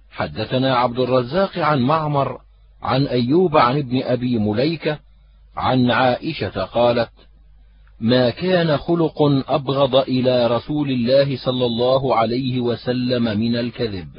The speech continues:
ولقد كان الرجل يحدث عند النبي صلى الله عليه وسلم بالكذبة،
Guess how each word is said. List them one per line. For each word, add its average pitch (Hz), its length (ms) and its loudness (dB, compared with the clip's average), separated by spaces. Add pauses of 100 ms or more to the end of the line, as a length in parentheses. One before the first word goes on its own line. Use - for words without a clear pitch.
(1200)
ولقد 120 560 4
كان 156 380 2
الرجل 139 580 2
يحدث 139 480 -4
عند 131 300 0
النبي 131 600 2
صلى 131 300 -2
الله 127 500 2
عليه 123 400 0
وسلم 123 760 0
بالكذبة، 120 800 -4